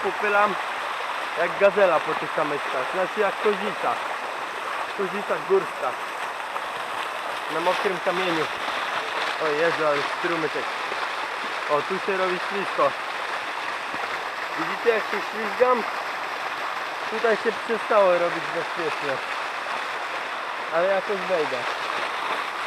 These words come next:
Boczkiem. Ile mi tylko kamera nie, a,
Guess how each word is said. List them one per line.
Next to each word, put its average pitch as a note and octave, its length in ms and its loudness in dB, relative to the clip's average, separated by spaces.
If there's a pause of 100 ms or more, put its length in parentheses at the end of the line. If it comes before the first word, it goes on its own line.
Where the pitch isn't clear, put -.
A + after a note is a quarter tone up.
(3000)
Boczkiem. C#3+ 520 4 (1200)
Ile E3+ 160 2
mi F3 100 0
tylko F3 380 0
kamera F3+ 420 8
nie, D3+ 200 4 (2500)
a, G#3 200 6